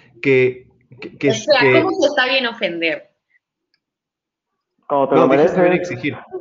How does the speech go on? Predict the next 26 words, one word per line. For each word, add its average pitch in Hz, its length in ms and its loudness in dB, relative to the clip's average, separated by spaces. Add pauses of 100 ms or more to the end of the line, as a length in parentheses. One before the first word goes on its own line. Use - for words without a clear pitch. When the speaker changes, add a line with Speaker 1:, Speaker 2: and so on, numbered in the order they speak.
(600)
Speaker 2:
Ah, 170 280 -2
ok, 165 80 -12
ok, 156 340 -8 (200)
ok, - 80 -20 (140)
ok. - 80 -8
Speaker 1:
Está, 185 260 0
está 196 240 0
bien 240 180 4
exigir 175 840 -2
que, 127 580 0
si 170 160 -2
algo 233 240 2
te 208 80 0
ofende, 151 360 0
está 147 200 -2
bien 196 160 2
voltearse 160 420 0
y 160 40 0
decir, 143 180 -6
"¿Sabes 185 160 0
Speaker 2:
Ah, - 40 -6
Speaker 1:
qué? 196 60 2
Me 170 160 2
Speaker 2:
bueno. 135 60 0
Speaker 1:
ofende 196 340 0
que, 135 380 -2